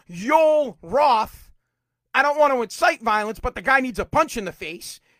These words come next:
The guy who thinks that he can decide what speech gets heard, the guy that decides what stories get seen, he continued to push back, saying that Donald Trump needs to be banned.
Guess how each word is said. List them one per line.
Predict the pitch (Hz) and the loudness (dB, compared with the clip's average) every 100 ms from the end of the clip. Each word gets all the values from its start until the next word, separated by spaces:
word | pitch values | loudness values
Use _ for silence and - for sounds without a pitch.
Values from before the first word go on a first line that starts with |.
| _ | _
The | 214 | -4
guy | 226 285 | 2 2
who | 277 | 2
thinks | 269 294 - | -4 -12 -6
that | 226 | -6
he | 285 370 | -6 -8
can | - 262 | -8 -8
decide | 233 262 226 208 190 _ - | -4 0 0 0 -4 _ -2
what | 254 - | -2 -2
speech | - 254 190 | -10 -14 -12
gets | - 202 | -12 -10
heard, | 214 196 202 - - | -6 -6 -6 -10 -6
the | |
guy | 254 285 | 0 0
that | 269 262 | 0 -8
decides | 285 302 277 269 - _ _ | -8 -2 0 -2 -6 _ _
what | 247 277 | -2 -2
stories | - - 277 240 185 | -2 -6 -6 -6 -6
get | 220 202 | -8 -10
seen, | - 208 226 262 _ _ _ _ _ _ _ _ | -12 -12 -12 -12 _ _ _ _ _ _ _ _
he | 302 381 339 277 - _ | -10 -8 -10 -14 -18 _
continued | 262 - 330 349 | -16 -10 -6 -4
to | 302 | -6
push | - 285 - | -8 -8 -8
back, | 226 202 196 _ _ | -4 -2 -4 _ _
saying | - 254 240 202 _ | -6 -4 -4 -8 _
that | 233 254 | -6 0
Donald | 302 285 | 0 0
Trump | - 269 220 | -2 -6 -6
needs | 240 185 | -10 -12
to | - | -12
be | 208 | -12
banned. | 147 196 185 | -6 -6 -6